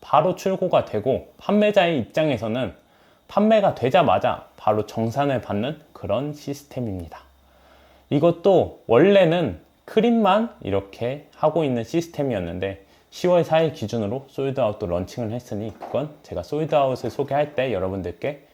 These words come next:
말씀드리도록 하겠습니다. 빠른 배송의 경우 인기 상품만 이렇게 빠른 배송이 있으니 비주류 상품에 있어서는 거의 빠른 배송을 찾을 수가 없고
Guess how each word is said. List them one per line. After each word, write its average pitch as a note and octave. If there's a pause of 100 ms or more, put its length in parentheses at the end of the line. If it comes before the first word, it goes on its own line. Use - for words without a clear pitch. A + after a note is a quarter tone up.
(120)
말씀드리도록 F2+
하겠습니다. A#2+ (640)
빠른 G3+
배송의 C#3+
경우 C3 (840)
인기 G#3
상품만 E3+
이렇게 A2
빠른 D#3
배송이 G#2+
있으니 G#2+ (300)
비주류 F3
상품에 F3+
있어서는 B2+ (120)
거의 D3
빠른 E3+
배송을 C#3+
찾을 D#3+
수가 -
없고 -